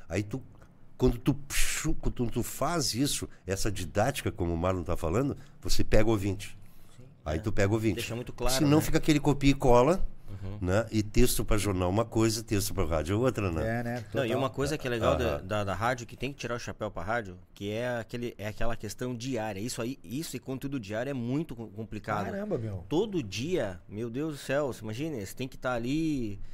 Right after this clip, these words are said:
Speaker 2: A gente faz aqui uma vez por semana.
Speaker 3: Tem que tirar o
Speaker 2: É,
Speaker 3: chapéu pra
Speaker 2: é,
Speaker 3: você.
Speaker 2: já, a gente já vê uma dificuldade, claro que a gente não é
Speaker 1: Pra
Speaker 2: do
Speaker 1: tornar interessante, né? Isso.
Speaker 2: É, e
Speaker 1: Aham.
Speaker 2: porque assim, ó, você imagina, você vai fazer aquilo de novo no outro dia.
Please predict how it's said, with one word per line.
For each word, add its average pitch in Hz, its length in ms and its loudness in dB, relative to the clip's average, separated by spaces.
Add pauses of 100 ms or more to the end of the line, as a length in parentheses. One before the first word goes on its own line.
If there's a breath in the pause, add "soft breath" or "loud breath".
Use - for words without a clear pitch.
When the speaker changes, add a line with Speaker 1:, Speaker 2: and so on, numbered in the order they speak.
(220 soft breath)
Speaker 2:
A 104 100 -4
gente 156 320 -4
faz 135 320 -2
aqui 131 200 -8
uma 131 160 -4
vez 127 180 -4
por - 80 -10
semana. 123 480 -4 (160 soft breath)
Speaker 3:
Tem 101 80 -12
que - 60 -14
tirar 113 120 -6
o 92 40 -8
Speaker 2:
É, - 40 -10
Speaker 3:
chapéu 127 240 -4
pra 127 140 -4
Speaker 2:
é, 143 200 2
Speaker 3:
você. 117 40 0
Speaker 2:
já, 113 140 -4
a - 20 -4
gente 127 160 -6
já 139 140 0
vê 143 200 0
uma 151 160 0
dificuldade, 127 880 0
claro 135 280 -2
que 107 80 -8
a 104 40 -8
gente 117 220 -10
não 135 140 -4
é - 20 0
Speaker 1:
Pra 143 100 4
Speaker 2:
do 139 40 0
Speaker 1:
tornar 123 260 8
interessante, 135 760 8
né? 71 200 -2
Isso. 95 180 2
Speaker 2:
É, 135 260 2
e 78 80 -2
Speaker 1:
Aham. 80 240 -4 (140)
Speaker 2:
porque 165 180 2
assim, 185 160 -2
ó, 151 80 -2
você 139 120 -6
imagina, 151 280 -4
você 139 100 -6
vai 147 100 -2
fazer 156 240 -4
aquilo 165 220 -4
de 185 120 0
novo 196 280 -2
no 196 60 -2
outro 180 200 -2
dia. 117 320 -4